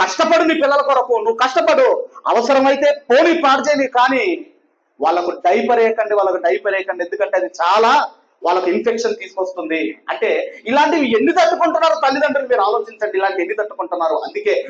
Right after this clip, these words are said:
వారి ముదిమి యందు వారిని నిర్లక్ష్యము చెయ్యకండి, నిర్లక్ష్యము చేయకండి. ఎన్ని మాటలు దేవుడు చెబుతున్నాడో చూడండి యవనస్తులు. ఏ పాఠ్య పుస్తకాల్లో చెబుతున్నారు ఈ మాటలు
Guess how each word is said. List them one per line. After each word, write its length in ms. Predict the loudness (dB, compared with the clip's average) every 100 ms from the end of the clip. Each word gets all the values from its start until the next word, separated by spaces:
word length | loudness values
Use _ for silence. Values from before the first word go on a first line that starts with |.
| -8
వారి 540 | 0 2 4 2 0 -2
ముదిమి 360 | -4 -2 -2 0
యందు 440 | 0 0 2 2
వారిని 800 | 4 2 0 -4 -2 0 -2 -6 -16 _ _ -12
నిర్లక్ష్యము 1000 | -6 -2 0 0 0 0 -4 -4 -4 -4 -4
చెయ్యకండి, 600 | -4 -4 -4 -6 -6 -6
నిర్లక్ష్యము 800 | -4 -2 -2 -4 -10 -18 -8 -4
చేయకండి. 540 | -4 -4 -4 -4 -4 -10 -4
ఎన్ని 300 | -2 0 -2
మాటలు 640 | 0 0 0 0 0 0 0
దేవుడు 280 | 2 2
చెబుతున్నాడో 600 | 0 -4 -6 -4 -2 -2 -4
చూడండి 220 | -6 -4
యవనస్తులు. 520 | -2 -2 -4 -6 -6 -6 _ _ _ _ _ -2
ఏ 140 | -2 0
పాఠ్య 320 | 0 0 -2
పుస్తకాల్లో 640 | -4 -6 -4 -2 -2 -2
చెబుతున్నారు 420 | -4 -2 -2 -2
ఈ 20 | -2
మాటలు 460 | -4 -4 -10 -14